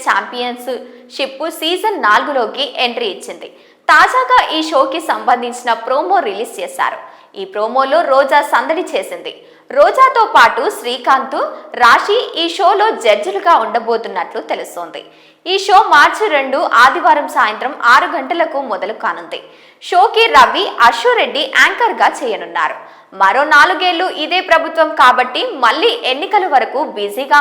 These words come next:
ఉండటానికి రోజా టీవీ షోలలోకి ఎంట్రీ ఇచ్చింది అని పలువురు అభిప్రాయపడుతున్నారు. రోజా మళ్లీ బుల్లి తెరపైకి ఎంట్రీ ఇవ్వడంతో ఆమె ఫ్యాన్స్ సంతోషం వ్యక్తం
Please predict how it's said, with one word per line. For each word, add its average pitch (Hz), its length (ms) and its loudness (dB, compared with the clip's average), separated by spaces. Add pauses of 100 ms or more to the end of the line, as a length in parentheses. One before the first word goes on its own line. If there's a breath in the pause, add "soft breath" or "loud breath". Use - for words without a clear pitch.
(100)
ఉండటానికి 247 580 -2 (180)
రోజా 262 260 -4 (140)
టీవీ 370 340 -2
షోలలోకి 226 540 -6 (240)
ఎంట్రీ 370 340 -6
ఇచ్చింది 208 440 -10
అని 220 140 -10 (420 loud breath)
పలువురు 349 320 0 (160)
అభిప్రాయపడుతున్నారు. 247 1040 0 (500 loud breath)
రోజా 339 300 4 (140)
మళ్లీ 349 220 2 (120)
బుల్లి 302 300 -2
తెరపైకి 339 500 0 (280)
ఎంట్రీ 370 260 -2 (100)
ఇవ్వడంతో 302 480 0 (240)
ఆమె 254 180 4 (120)
ఫ్యాన్స్ 294 320 0 (180)
సంతోషం 370 560 0
వ్యక్తం 165 260 -10